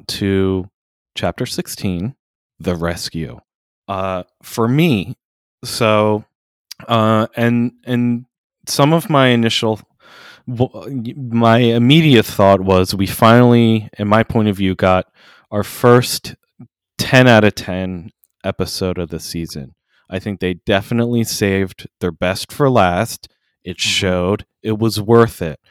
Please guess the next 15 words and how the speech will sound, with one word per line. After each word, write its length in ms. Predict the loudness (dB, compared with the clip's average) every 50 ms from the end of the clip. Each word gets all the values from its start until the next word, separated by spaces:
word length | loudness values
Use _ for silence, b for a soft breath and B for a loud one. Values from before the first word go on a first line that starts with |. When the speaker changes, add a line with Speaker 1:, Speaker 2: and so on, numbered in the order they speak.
| B B B B
Speaker 1:
And 120 | -10 -4 -4
that's 220 | -4 -4 -4 -2
not 180 | -2 -2 -2 -2
to 100 | -6 -8
say 500 | -6 -6 -4 -2 0 0 2 2 0 -2
the 500 | -2 -2 -4 -2 -2 -2 -2 -4 -6 -8 -12
prior 500 | -12 -4 0 2 2 4 4 2 2 0
episodes 840 | -2 -4 -4 -6 -8 -8 -6 -4 -4 -2 -2 -4 -6 -8 -10 -14 -14 _ _ _ _ _ _ _ _ -12
w-, 220 | -10 -10 -6 -4
were 400 | -2 0 0 0 0 -2 -4 -6 _ -12
terrible 760 | -6 -4 -2 0 0 0 0 -2 -4 -4 -4 -2 -4 -4 -6 -8
or, 520 | -8 -8 -6 -6 -6 -6 -6 -6 -8 -10 _
you 120 | -12 -10 -8
know, 140 | -8 -8 -8
not 340 | -6 -6 -4 -4 -4 -6